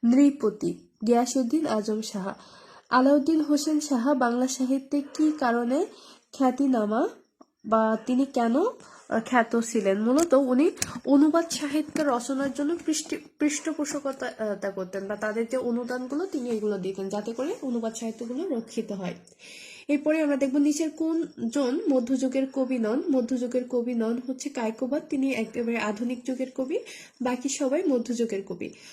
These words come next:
রসুল বিজয় কাব্যের রচয়িতা, আমরা রসুল বিজয় সম্পর্কে আগেও পড়ছি। এটা হচ্ছে, এখানে কিন্তু রসুল বিজয় রচ-, রচয়িতা আবার একবার শেখচাঁদ।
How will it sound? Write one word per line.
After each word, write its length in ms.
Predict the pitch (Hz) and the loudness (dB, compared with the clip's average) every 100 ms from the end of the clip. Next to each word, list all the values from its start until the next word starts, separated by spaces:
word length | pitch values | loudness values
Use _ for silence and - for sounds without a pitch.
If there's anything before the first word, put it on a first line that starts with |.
| - | -2
রসুল 340 | 277 285 330 330 | 2 4 4 2
বিজয় 260 | 330 330 | 2 2
কাব্যের 480 | 339 277 226 254 247 | 0 0 2 4 4
রচয়িতা, 360 | 240 254 247 339 | 2 0 0 0
আমরা 260 | 330 254 254 | 0 2 4
রসুল 240 | 254 277 | 2 0
বিজয় 240 | 254 262 269 | 0 2 2
সম্পর্কে 500 | 269 247 240 269 320 | 0 -4 -4 -6 -2
আগেও 380 | 262 254 269 269 | 0 0 0 -2
পড়ছি। 300 | 277 277 381 | -6 -4 -2
এটা 240 | 330 254 254 | -2 -2 -2
হচ্ছে, 300 | 262 262 - - | -4 -6 -8 -6
এখানে 320 | 240 269 262 | -4 -4 -2
কিন্তু 220 | 262 254 | -4 -4
রসুল 280 | 240 240 247 | -4 -4 -6
বিজয় 420 | 233 233 240 226 | -6 -2 -2 -2
রচ-, 160 | 220 - - | -2 -6 -6
রচয়িতা 480 | 208 214 226 226 | -4 -2 -2 -2
আবার 200 | 226 202 | -2 -2
একবার 280 | 202 196 240 | -4 -4 -6
শেখচাঁদ। 600 | 339 - 240 226 - 180 | -4 -2 -2 -2 -8 -8